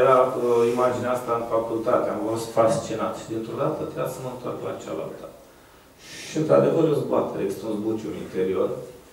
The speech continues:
<coughs> Și mi-am dat seama că, în momentul ăsta al, uh, noului, al, uh,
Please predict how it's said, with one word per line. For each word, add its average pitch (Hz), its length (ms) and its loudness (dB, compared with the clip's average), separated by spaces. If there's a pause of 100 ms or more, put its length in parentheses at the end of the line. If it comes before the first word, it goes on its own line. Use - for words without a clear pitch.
(2000)
<coughs> - 1300 -12
Și 147 100 -16
mi-am 147 160 0
dat 185 140 4
seama - 260 0 (120)
că, 135 120 2 (320)
în 117 60 -2 (280)
momentul 147 380 6
ăsta 139 220 6
al, 110 240 10
uh, 98 540 8 (1900)
noului, 113 680 2
al, 101 200 0 (200)
uh, 101 100 -2